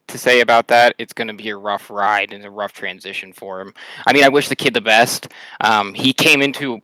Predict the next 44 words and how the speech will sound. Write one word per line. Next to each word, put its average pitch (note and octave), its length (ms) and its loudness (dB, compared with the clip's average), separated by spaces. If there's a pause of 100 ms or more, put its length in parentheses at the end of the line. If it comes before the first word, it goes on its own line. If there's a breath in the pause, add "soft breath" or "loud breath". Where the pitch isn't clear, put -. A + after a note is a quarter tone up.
possibly B2 640 2
the A2+ 140 -6
worst G#2+ 360 -10
situation A2+ 540 -6
he A2 100 -10
could A2 140 -6
have A2 100 -8
come G#2+ 220 -4
into A2+ 300 -6
in A2+ 100 -4
the A2 100 0
entire G#2 560 2
league, G#2+ 400 -6 (300 loud breath)
and G#2 260 2
I G#2 80 0
feel A#2+ 240 -2
for C#3 320 0
him, D3 160 -4 (300 loud breath)
but G2+ 100 0
I G2+ 80 0
think A#2 180 -4
he's A2 140 -6
gonna G#2+ 160 -2
have G#2 180 2
a G2 80 0
long, G#2+ 800 -2 (180)
long A#2 380 -2
road A2 600 -6
if A2 140 -6
he's A#2 520 -4 (140)
going A2 360 -4
to - 140 -16
be G#2 180 -2
asked G#2 360 2
to G#2+ 80 -12
s-, - 120 -12 (440)
to - 80 -16
start A#2 260 0
for A2 120 -12
this G2+ 160 -12
team G#2 200 -8
in F#2+ 120 -14
twenty G2+ 200 -8
twenty-one. F#2+ 540 -8